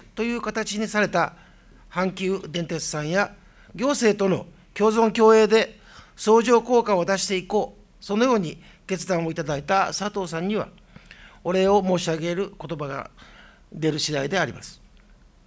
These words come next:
今回は大きな、大変大きなものだと感じており、宮津市民の台所でもある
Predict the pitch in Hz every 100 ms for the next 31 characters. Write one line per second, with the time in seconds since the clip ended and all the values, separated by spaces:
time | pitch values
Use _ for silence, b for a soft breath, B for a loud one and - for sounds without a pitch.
0 | - - 247 233 208 185 185 - - -
1 | _ - _ b b b b 214 254 226
2 | 185 165 139 - 196 220 269 269 233 190
3 | 120 - - b b b b b b b
4 | _ 185 180 175 175 175 185 185 185 160
5 | 175 208 220 214 240 220 180 160 190 208
6 | 208 214 214 190 156 160